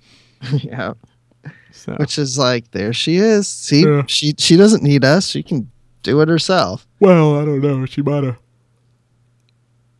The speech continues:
Speaker 2: She wasn't quite out of the, the woods yet. You know, she.
Speaker 1: Yes. And then they go and they find her and they run into each other and she's like, you know, "Oh my gosh," she's like, she's about to shoot him.
Speaker 2: Yeah,
Speaker 1: Oh,
Speaker 2: she almost
Speaker 1: it's
Speaker 2: pulled an Ezra Bridger on him. <laughs>
Speaker 1: <laughs> Right,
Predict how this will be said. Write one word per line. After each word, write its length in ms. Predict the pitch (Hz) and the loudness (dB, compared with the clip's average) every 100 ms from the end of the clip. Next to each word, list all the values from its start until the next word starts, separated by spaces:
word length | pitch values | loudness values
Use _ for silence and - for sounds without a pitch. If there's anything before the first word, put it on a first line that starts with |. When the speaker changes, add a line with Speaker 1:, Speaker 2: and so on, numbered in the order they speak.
| _ | _
Speaker 2:
She 160 | _ - | _ 2
wasn't 260 | 180 147 - | 4 2 -4
quite 340 | - 160 151 | 0 2 2
out 180 | 131 131 | 0 -2
of 120 | 123 | -4
the, 240 | 127 123 127 _ | -4 -6 -8 _
the 140 | 139 131 | -6 -4
woods 380 | 131 123 135 131 | -2 -4 -6 -2
yet. 420 | 139 120 - - _ - | -2 -2 -10 -20 _ -14
You 260 | 147 127 | -8 -6
know, 180 | 123 131 | -6 -8
she. 360 | - 147 131 135 - _ _ _ _ | -10 -8 -8 -10 -18 _ _ _ _
Speaker 1:
Yes. 460 | 120 110 220 - - | -8 -6 -8 -12 -2
And 120 | 202 185 | 2 4
then 100 | 196 | 4
they 100 | 185 | 4
go 200 | 175 170 | 6 4
and 120 | 160 | 2
they 100 | 139 | -2
find 340 | - 139 147 | -4 -4 -2
her 180 | 131 117 | 0 0
and 140 | 117 123 | 0 -2
they 60 | |
run 180 | 123 131 | -2 0
into 100 | 127 | -2
each 140 | 123 | -2
other 140 | 120 107 | -2 -2
and 100 | 113 | -4
she's 360 | - 123 127 - _ - | -6 -6 -8 -16 _ -10
like, 140 | 104 - _ - | -10 -12 _ -12
you 100 | 71 | -10
know, 100 | 71 | 0
"Oh 220 | 214 370 | 4 6
my 100 | 359 | 6
gosh," 200 | 381 453 | 4 2
she's 140 | - 175 | 0 -4
like, 80 | 156 | -4
she's 180 | 151 | -6
about 160 | 135 147 | -4 -6
to 80 | 127 | -6
shoot 240 | - 151 | -4 0
him. 60 | 135 | 6
Speaker 2:
Yeah, 80 | 147 | 6
Speaker 1:
Oh, 40 | |
Speaker 2:
she 120 | - | 6
almost 160 | 202 190 | 4 6
Speaker 1:
it's 80 | 185 | 6
Speaker 2:
pulled 140 | 170 | 6
an 100 | 139 | 6
Ezra 340 | 151 147 151 | 4 6 4
Bridger 400 | 143 143 175 139 | 4 4 4 2
on 160 | 135 135 | 0 -2
him. 120 | 139 | 2
<laughs> 1080 | 127 - 156 160 160 320 156 262 - 262 - | 2 4 4 4 4 6 6 4 4 2 2
Speaker 1:
<laughs> 0 | |
Right, 240 | - 160 | 0 0